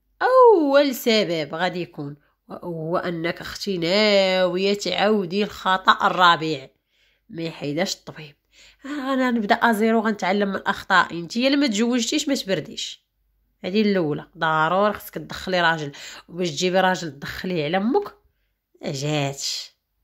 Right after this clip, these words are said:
ناقصة بزاف. يعني بغيت تعيشي لافي، بغيت تعيشي حياتك حرة.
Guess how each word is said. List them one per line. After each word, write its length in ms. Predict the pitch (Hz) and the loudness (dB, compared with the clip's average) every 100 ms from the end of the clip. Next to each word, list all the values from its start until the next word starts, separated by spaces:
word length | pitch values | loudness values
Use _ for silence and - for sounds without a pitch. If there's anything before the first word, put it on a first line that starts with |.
| - | -2
ناقصة 640 | 202 185 165 143 - 156 - _ | 4 6 4 2 -4 -14 -16 _
بزاف. 720 | 156 151 139 165 147 151 - _ _ - - - | -12 -10 -8 -6 -6 -6 -16 _ _ -20 -20 -10
يعني 220 | 147 175 | -4 0
بغيت 260 | 190 180 175 | 2 0 -2
تعيشي 420 | 143 170 175 170 | -6 -4 -4 -4
لافي، 380 | 160 160 151 196 | -2 -2 -2 -6
بغيت 220 | 196 - | -8 -10
تعيشي 360 | - 175 - 170 | -8 -6 -6 -6
حياتك 460 | - 156 156 151 | -4 -4 -4 -6
حرة. 640 | - - 170 165 147 139 | -8 -4 -2 -2 -4 -6